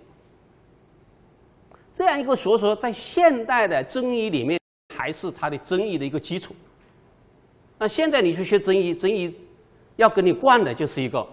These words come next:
阴阳五行学说，这是一个争议里面最重要的学说。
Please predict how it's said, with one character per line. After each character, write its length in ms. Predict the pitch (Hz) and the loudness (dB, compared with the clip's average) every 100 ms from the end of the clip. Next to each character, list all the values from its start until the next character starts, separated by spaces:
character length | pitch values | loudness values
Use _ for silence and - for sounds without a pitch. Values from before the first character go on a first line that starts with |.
| - | -8
阴 140 | 147 | -2
阳 120 | 131 113 | -2 -2
五 80 | |
行 160 | 90 98 | -6 -12
学 120 | - | -14
说， 140 | - - _ _ _ _ _ | -20 -20 _ _ _ _ _
这 80 | 208 | -8
是 120 | 202 | -6
一 40 | |
个 80 | 190 190 - | -8 -8 -4
争 140 | 202 | -2
议 140 | 240 233 | 0 0
里 140 | 147 | 0
面 100 | 151 | 0
最 160 | 214 262 | -2 -6
重 120 | 302 | -4
要 120 | 202 | -4
的 60 | 104 | -4
学 140 | - | -10
说。 120 | 98 | -16